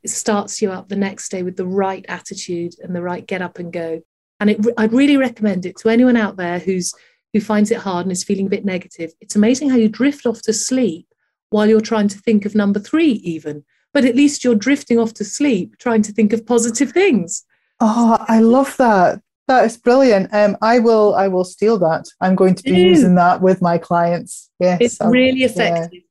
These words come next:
Speaker 1: really
Speaker 2: brilliant.
Speaker 1: effective for
Speaker 2: Yeah.
Speaker 1: my
Speaker 2: And I guess if you started that eighteen months ago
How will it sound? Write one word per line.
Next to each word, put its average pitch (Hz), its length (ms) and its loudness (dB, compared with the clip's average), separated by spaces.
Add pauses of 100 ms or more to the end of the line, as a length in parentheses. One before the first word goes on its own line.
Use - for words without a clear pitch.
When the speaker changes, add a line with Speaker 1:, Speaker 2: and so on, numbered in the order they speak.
Speaker 1:
really 190 220 2
Speaker 2:
brilliant. 175 300 -2
Speaker 1:
effective 190 340 -8
for 196 60 -2
Speaker 2:
Yeah. 185 420 0 (160)
Speaker 1:
my 208 60 0
Speaker 2:
And 202 80 4
I 202 100 2
guess 233 320 0
if 240 120 -4
you 240 120 2
started 214 480 2
that 185 320 2
eighteen 185 340 -2
months 165 300 -2
ago 226 380 0